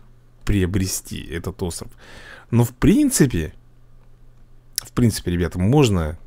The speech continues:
накопить эти два с половиной миллиона. Это вообще какой-то мир кубиков, блин. <laughs> Кубический мир. А здесь чисто за... Ага, за деньги. За реальные деньги. Так и написано, ребята.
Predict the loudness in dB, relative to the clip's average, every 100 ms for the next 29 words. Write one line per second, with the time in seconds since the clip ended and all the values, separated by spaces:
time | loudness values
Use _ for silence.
0 | -8 -4 -2 -4 -6 -10 -12 -6 -4 -4
1 | -4 -2 -2 -2 -2 -4 -4 -4 -2 -2
2 | -4 -4 -4 -4 -8 -20 -20 -20 -20 -20
3 | -20 -2 4 8 8 4 -4 -20 -20 -20
4 | -20 -6 0 2 2 2 2 2 -2 -4
5 | -12 -4 -2 -2 -4 -18 -20 -20 -20 -20
6 | -18 -8 -2 0 0 -2 -2 -2 -2 -6
7 | -20 -20 -20 -20 -20 -20 -20 -20 -20 _
8 | -4 0 0 -2 -4 -6 -4 -4 0 0
9 | -2 -8 -20 -20 -20 -20 -20 -18 -12 -8
10 | -6 -6 -6 -4 -4 -2 -2 -2 -2 2
11 | 4 4 4 2 0 0 -2 -4 -4 -6
12 | -6 -10 -10 -12 -12